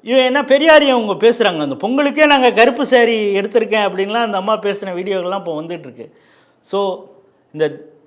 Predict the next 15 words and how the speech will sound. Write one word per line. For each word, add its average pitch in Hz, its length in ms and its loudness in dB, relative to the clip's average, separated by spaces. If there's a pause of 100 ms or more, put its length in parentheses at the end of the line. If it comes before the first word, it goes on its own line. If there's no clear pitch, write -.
திடல் 277 500 2
தற்குறியாக 254 720 4
இருக்கிறவங்க 226 680 4
பொது 262 260 0
தளத்துல, 226 520 0
பொது 226 300 -2
விஷயத்துல 233 500 -4
பெண்களுக்கு 262 500 0
எதிராகவே 220 360 4
எப்படி 214 320 -2
செயல்படுறாங்கங்கிறதும் 190 1080 -4 (320)
இதன் 196 140 -6
மூலமாக 180 460 -2
வெளிச்சத்து 165 520 -8
வந்திருக்கு. 139 600 -8